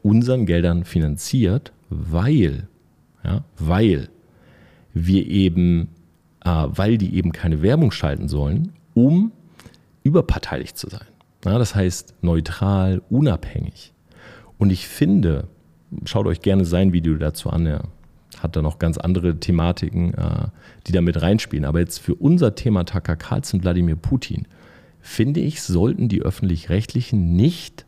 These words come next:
sagen, "Ignoriert es." Und ich finde es auch, ähm, tatsächlich sogar falsch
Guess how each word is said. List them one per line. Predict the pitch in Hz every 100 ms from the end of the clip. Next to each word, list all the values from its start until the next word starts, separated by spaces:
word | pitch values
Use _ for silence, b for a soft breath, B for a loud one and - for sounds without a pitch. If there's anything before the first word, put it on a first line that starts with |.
| _
sagen, | 95 98 104 104 135 -
"Ignoriert | 85 82 71 - -
es." | - _ _ _ _ _ B B B B
Und | 107 104 101 - -
ich | -
finde | - 123 147
es | 127 -
auch, | 107 104 104 B B B B -
ähm, | 90 87 82 80 - _ _ _ - - _ -
tatsächlich | 98 98 113 - -
sogar | - 71
falsch | - - 113 131 123 - -